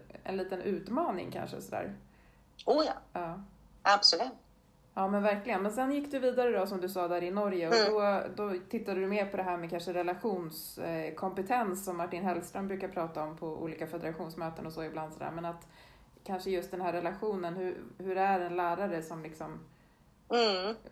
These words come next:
Speaker 1: möter
Speaker 2: Alltså
Speaker 1: eleven bra kanske så på ett sätt?
Speaker 2: Alltså man kan säga så här, att om det var en sak som jag var helt övertygad om att mina, eh, deltagare då skulle prata om, det var vikten av relationer. Det visste jag på förhand.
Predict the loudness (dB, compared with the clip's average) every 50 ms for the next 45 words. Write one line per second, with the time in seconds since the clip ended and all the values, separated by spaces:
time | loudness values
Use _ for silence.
0 | -6 -4 -2 2 2 4 6 6 6 8 8 6 8 6 4 0 0 0 0 0
1 | 0 0 0 -4 -6 -12 -12 -12 -10 -10 -10 -10 -10 -12 -12 -10 -10 -12 -12 -12
2 | -4 2 2 6 6 6 6 6 4 6 6 6 8 8 8 8 8 10 10 10
3 | 10 8 6 4 2 0 -2 -2 0 4 4 4 4 4 0 -2 -2 -4 0 2
4 | 2 2 2 0 -6 -8 -6 -4 -4 -2 -2 0 0 0 0 2 2 0 0 0
5 | -2 -2 0 2 2 2 2 2 0 0 0 0 -2 -4 0 4 8 8 8 8
6 | 6 2 -6 -2 0 0 2 4 6 6 6 6 6 6 6 8 8 6 4 4
7 | 4 2 0 0 -2 -4 -2 2 6 6 6 6 8 8 8 8 6 2 -8 -16
8 | -18 -6 0 2 4 4 4 2 2 0 -10 -8 -6 -4 -2 0 0 0 0 0
9 | -2 0 2 2 0 0 -2 -4 -4 -4 -2 0 0 0 0 0 -2 -6 -6 -2
10 | 0 2 2 2 0 -4 -2 2 4 6 6 6 4 4 2 0 0 -2 -10